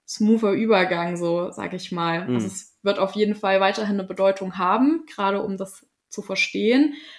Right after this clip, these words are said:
Speaker 1: Aber klar, sicherlich wird's irgendwann nicht mehr so eine, ähm, nicht mehr so wichtig sein, irgendwie ein Medienwissenschaftler zu sein, weil irgendwann auch alles erforscht ist in den Medien vielleicht.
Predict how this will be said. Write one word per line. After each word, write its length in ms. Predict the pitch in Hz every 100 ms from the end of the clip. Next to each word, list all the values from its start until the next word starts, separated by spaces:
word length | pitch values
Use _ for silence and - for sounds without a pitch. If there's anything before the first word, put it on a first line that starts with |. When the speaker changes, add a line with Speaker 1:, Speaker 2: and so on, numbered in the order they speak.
| - _
Speaker 1:
Aber 500 | 185 185 185 190 180
klar, 420 | 180 196 190 175
sicherlich 440 | 180 196 185 185 185
wird's 200 | 185 -
irgendwann 800 | 185 185 185 175 180 180 185 - _ _ _ _ _ _ -
nicht 180 | 185
mehr 160 | 196 180
so 160 | 185 190
eine, 340 | 190 180 175
ähm, 500 | 180 175 175 180 - - - - - _ _ _
nicht 200 | 208 208
mehr 140 | 196 185
so 140 | 185
wichtig 340 | 196 202 202 -
sein, 320 | 180 180 185
irgendwie 280 | 185 185 185
ein 60 |
Medienwissenschaftler 920 | 185 214 202 180 185 190 190 190 185
zu 120 | - 190
sein, 280 | 185 185
weil 120 | 185 185
irgendwann 360 | 185 185 180
auch 120 | -
alles 240 | - 190 185
erforscht 460 | 180 - 220 214
ist 120 | 185 196
in 100 | 175
den 120 | 180
Medien 300 | 175 175 175
vielleicht. 420 | - - 110 98